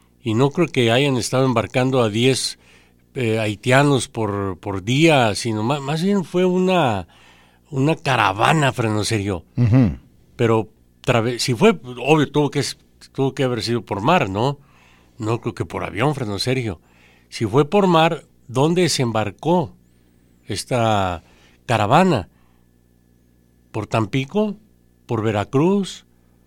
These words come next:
Speaker 1: ¿O por qué puerto marítimo? ¿Quién les permitió la entrada? Creo que de ahí el gobierno estadounidense, Joe Biden, tiene que manejar esto con mano dura, exigir a las autoridades mexicanas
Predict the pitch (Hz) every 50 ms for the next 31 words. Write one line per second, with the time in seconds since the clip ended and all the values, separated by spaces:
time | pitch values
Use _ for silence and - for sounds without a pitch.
0 | _ _ - 127 104 - 127 104 - - 160 139 - 180 165 143 - 170 151 139
1 | 127 123 147 165 - - - 143 123 113 95 82 76 _ _ _ - 135 147 165
2 | 185 196 170 - - 156 123 117 110 98 - 139 143 147 143 127 110 - 135 147
3 | 170 185 170 131 98 - - - - - _ _ _ - 147 170 - 214 196 170
4 | 135 127 135 165 180 175 160 - - 131 131 127 123 113 107 117 110 104 113 135
5 | 156 165 175 185 165 - - 151 143 131 127 127 127 - 151 147 143 147 135 135
6 | 131 131 147 151 135 113 113 120 123 139 165 175 175 - 160 160 160 160 156 143
7 | - - - - - _ _ - 127 120 117 127 120 123 135 131 - 156 131 -
8 | 127 113 104 104 113 127 143 147 143 127 110 123 139 143 156 165 160 - - _
9 | _ - 160 196 214 208 - - 220 208 190 - - - 185 160 143 131 107 85
10 | - _ _ _ _ _ _ _ _ _ _ _ _ _ _ - - - 170 190
11 | 180 - 196 190 180 175 - 180 165 165 165 170 170 175 170 143 147 156 143 -
12 | 139 127 131 139 151 156 143 -